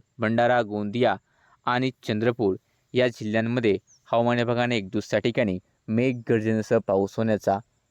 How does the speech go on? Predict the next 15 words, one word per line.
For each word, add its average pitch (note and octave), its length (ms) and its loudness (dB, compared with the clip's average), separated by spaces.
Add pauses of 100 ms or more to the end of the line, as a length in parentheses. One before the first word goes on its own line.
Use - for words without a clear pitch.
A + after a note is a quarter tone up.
(100)
येलो A#2+ 380 2
अलर्ट G2+ 360 2
दिलेला F#2+ 300 0
आहे. F2+ 180 -6 (680)
हे C#3 140 2
इशारे B2+ 300 0
बदलत A2+ 480 -2
राहतात, A2+ 400 0 (560)
अ, A2+ 160 2
बदललेले A#2 520 2
अपडेट्स A2+ 720 -4 (200)
आपण A#2 320 0
तुम्हाला A2+ 260 -2
नक्कीच G#2+ 400 -4
कळवू A2+ 260 0